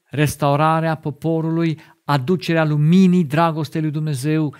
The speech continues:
la orice om, la orice popor, la orice ființă, ă,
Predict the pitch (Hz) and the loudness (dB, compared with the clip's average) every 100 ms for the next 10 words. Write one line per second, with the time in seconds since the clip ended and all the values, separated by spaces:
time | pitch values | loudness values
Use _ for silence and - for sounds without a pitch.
0 | - - 139 156 - 170 160 - - 165 | -16 -4 -2 -2 -2 -2 -2 -6 -8 -6
1 | 160 170 160 131 - 165 160 - 160 160 | -4 -2 -2 -2 -2 -4 -4 -6 -10 -8
2 | 135 156 160 143 - _ _ - 135 - | -6 -2 -2 -4 -12 _ _ -4 -4 -2
3 | 151 147 - 156 - - 160 156 151 143 | -6 -6 -8 -8 -8 -8 -4 -2 -4 -4
4 | 156 147 - _ _ _ 123 139 | -2 -2 -4 _ _ _ -2 -2